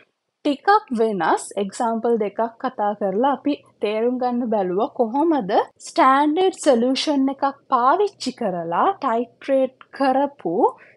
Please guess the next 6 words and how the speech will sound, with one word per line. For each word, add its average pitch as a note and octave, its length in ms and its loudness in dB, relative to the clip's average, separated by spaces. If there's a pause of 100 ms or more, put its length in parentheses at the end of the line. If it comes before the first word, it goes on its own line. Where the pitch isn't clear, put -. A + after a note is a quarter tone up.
සොලියුෂන් G#3+ 760 -2
එකක G3 440 -2 (320)
කොන්සන්ට්‍රේෂන් G3+ 960 -4
එක F3+ 180 -2
හොයන්නේ F#3 600 -4
කියලා. - 440 -8